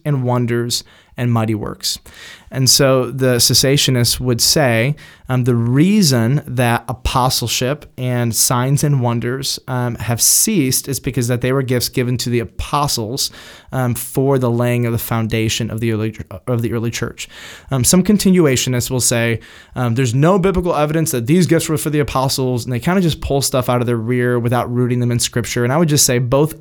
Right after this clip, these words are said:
both sides need to go back to the Word of God, because there is some evidence that these gifts were given to the apostles specifically to validate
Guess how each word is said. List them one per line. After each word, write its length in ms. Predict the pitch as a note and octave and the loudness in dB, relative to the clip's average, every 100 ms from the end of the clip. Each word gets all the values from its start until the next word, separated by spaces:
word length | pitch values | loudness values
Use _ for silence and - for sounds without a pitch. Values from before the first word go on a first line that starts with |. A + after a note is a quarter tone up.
| _ - | _ -6
both 220 | G3+ G#3+ | 0 2
sides 440 | G#3+ - B2 B2 A#2+ | 2 0 0 0 -2
need 180 | C3 C#3+ | -2 0
to 60 | |
go 120 | C#3 | -2
back 280 | A#2+ B2 A#2 | -2 -2 -4
to 100 | - | -4
the 60 | C#3+ | -4
Word 160 | C3+ D3 | -2 0
of 80 | B2+ | 0
God, 360 | A2+ A#2 A#2 - - - - - | 0 0 -2 -6 -18 -20 -8 0
because 240 | E3 D#3 | 4 6
there 120 | E3+ | 6
is 140 | F3+ F#3 | 6 4
some 320 | - F3+ F3+ E3 | 2 2 2 2
evidence 400 | C#3 B2 A#2+ A#2+ | -2 0 -2 -2
that 140 | A#2 | -2
these 240 | C3+ C#3+ | 0 0
gifts 420 | B2 C3 A#2+ - B2 | 0 -2 -2 -2 -6
were 240 | B2 D3 | -2 0
given 460 | C#3 B2 A2 A#2 A#2 - _ - | 2 0 0 -2 -4 -12 _ -4
to 300 | - D3+ D#3+ | 2 4 4
the 120 | F3+ | 4
apostles 580 | F3 C3 A#2+ A#2 B2 A2+ | 2 0 0 0 0 -2
specifically 640 | - A#2+ B2 A#2 A#2 A#2+ | 0 0 0 -2 -2 -2
to 80 | A#2+ | -2
validate 640 | A2 A2+ A#2 A#2 A#2 - | -2 -2 0 -2 -4 -6